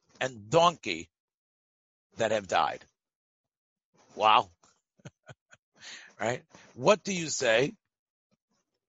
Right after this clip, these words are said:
"Hamakom yimale," this is what you say. Not "Hamakom yenachem etchem." "Hamakom yimale lecha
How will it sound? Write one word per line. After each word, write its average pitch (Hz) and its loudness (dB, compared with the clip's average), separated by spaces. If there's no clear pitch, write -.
"Hamakom 214 2
yimale," 135 2
this 117 -12
is - -10
what 110 -16
you 107 -14
say. 185 -4
Not 202 4
"Hamakom 175 2
yenachem 127 0
etchem." 233 0
"Hamakom 196 2
yimale 139 4
lecha 143 4